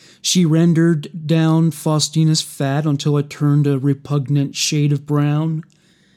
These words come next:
It had melted into a soap-like consistency. It simmered, hissed, and bubbled. She sang a jaunty song as she went about her business.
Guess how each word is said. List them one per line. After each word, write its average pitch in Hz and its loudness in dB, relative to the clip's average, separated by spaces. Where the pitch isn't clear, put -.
It 180 0
had 170 4
melted 180 4
into 180 2
a 156 2
soap-like 156 2
consistency. 143 -2
It 151 -4
simmered, 175 2
hissed, - 0
and 131 2
bubbled. 135 -4
She - 0
sang 190 2
a 180 4
jaunty 180 2
song 156 2
as 135 0
she 156 -2
went 156 2
about 151 0
her 156 2
business. 131 -4